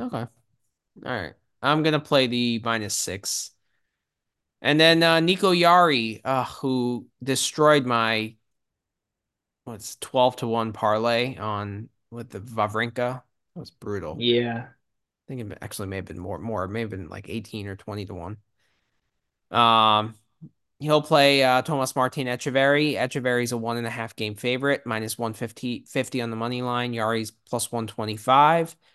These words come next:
Speaker 1: Over under is twenty-three and a half. Uh, I'm curious to see if you have a play here.
Speaker 2: Tempted to play the Yari money line here.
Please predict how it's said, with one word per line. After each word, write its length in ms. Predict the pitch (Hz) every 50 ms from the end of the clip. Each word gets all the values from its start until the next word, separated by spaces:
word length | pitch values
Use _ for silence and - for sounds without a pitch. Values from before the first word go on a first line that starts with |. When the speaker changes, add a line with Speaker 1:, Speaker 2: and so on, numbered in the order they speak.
| _ _ _ _ _ _ -
Speaker 1:
Over 300 | 131 135 127 117 120 120
under 160 | 120 120 113
is 100 | 113 107
twenty-three 600 | - - - 123 117 113 104 107 117 117 120 117
and 80 | 110 107
a 40 | 98
half. 520 | 104 104 90 78 73 - - - - - _ _ _ _ _ _ _ _ _ _ _ _ _ _ _ _ _ _ _ _ _ _ _ _ _ -
Uh, 40 | 107 127 127 127 123 123 123 123 123 123
I'm 80 | 127
curious 340 | 135 - 226 226 262 269 -
to 60 | 277
see 160 | 220 - - 214
if 120 | 202 208
you 100 | 190 185
have 80 | 180 170
a 40 |
play 240 | 143 - 123 107 101
here. 260 | 101 78 73 87 - _ _ _ _ _ _ _ _ _ _ _ _ _ _ _ _ _ _ _ _ _ _ _ _ _ _ _ _ _ _ _ _ _ _ _ _ _ _ _ _ _ _ _ _ _ _ _ _ _ _ _ _ _ _ _ _ _ _ _ _
Speaker 2:
Tempted 240 | - 180 196 214 -
to 80 | - -
play 160 | - 349 359
the 140 | 330 277 226
Yari 240 | 202 190 190 180 156
money 180 | 135 143 175
line 240 | 160 123 110 104 101
here. 420 | 110 104 98 90 85 - - -